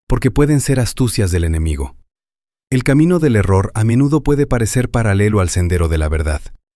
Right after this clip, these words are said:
Difícilmente se le distingue del camino que conduce a la santidad y al cielo,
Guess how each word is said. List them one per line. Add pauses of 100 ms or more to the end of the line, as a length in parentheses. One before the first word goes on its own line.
Difícilmente
se
le
distingue
del
camino
que
conduce
a
la
santidad
y
al
cielo,